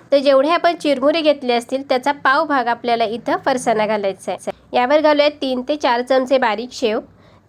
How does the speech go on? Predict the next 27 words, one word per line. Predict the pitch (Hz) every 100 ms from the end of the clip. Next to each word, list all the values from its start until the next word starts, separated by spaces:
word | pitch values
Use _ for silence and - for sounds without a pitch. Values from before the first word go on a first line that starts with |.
| -
त्यानंतर | 285 311 302 277 240 247 _ _
थोडासा | 285 247 247 277
कांदा, | 269 233 202 208 277 - _ - - -
थोडासा | - 262 269 302
बारीक | 277 226 247
चिरलेला | - 269 247 247
टोमॅटो. | 247 226 196 202 233 330 415 _ _ - -
यासोबत | 262 302 349 302 262 262 262
आता | 254 277
कैरीचं | 277 247 240 277 330
सीझन | 320 302 262 277
आहे, | 262 247 247 254 - -
तर | 262
बारीक | 254 233 277
चिरलेली | 285 285 277 277
कैरी | 285 262 233 262
इथे | 285 277
मी | 285
घेतलेली | 269 262 262 254 247
आहे. | 240 254 262
थोडीशी, | 254 254 285 349 - _ _
अ, | - 240
मसाला | 247 240 277 269 285
शेंगदाणा | 285 254 269 262 214
किंवा | 214 254
मसाला | 247 226 247 240 254
चणे | 254 285 285